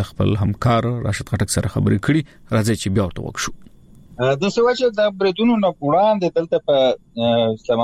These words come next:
Speaker 2: آباد کې یوه خبري غونډه شوې وه، په هغې کې د ایران سفیر چې دی، رضا امیري مقدم، اه، هغه خبرې کړې وې. نو د هغه نه پوښتنې هم وشوه په دې حواله،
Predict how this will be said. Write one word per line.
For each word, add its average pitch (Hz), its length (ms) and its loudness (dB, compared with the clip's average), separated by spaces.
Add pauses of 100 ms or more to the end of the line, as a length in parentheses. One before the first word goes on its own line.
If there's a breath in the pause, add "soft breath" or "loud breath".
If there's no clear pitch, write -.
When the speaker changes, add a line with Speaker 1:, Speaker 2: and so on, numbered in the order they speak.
Speaker 2:
آباد 139 200 2
کې - 160 -8
یوه 123 160 4 (100)
خبري 120 360 0
غونډه 143 320 -2
شوې 175 240 2
وه، 160 160 4
په 131 100 2
هغې 139 220 2
کې 147 100 0 (340)
د - 20 4 (280)
ایران 147 380 2
سفیر 147 280 -2
چې 151 240 -6
دی، 156 120 2 (400)
رضا 120 200 2 (160)
امیري 120 320 0
مقدم، 110 420 0
اه، - 540 -2 (100)
هغه 131 180 0 (100)
خبرې 113 300 0
کړې 101 220 0
وې. 87 140 0 (340)
نو 135 160 2
د - 80 2
هغه 175 160 2
نه 180 120 -4
پوښتنې 202 340 -2
هم 202 120 0
وشوه 180 280 -2
په 151 100 2
دې 151 160 2
حواله، 139 260 2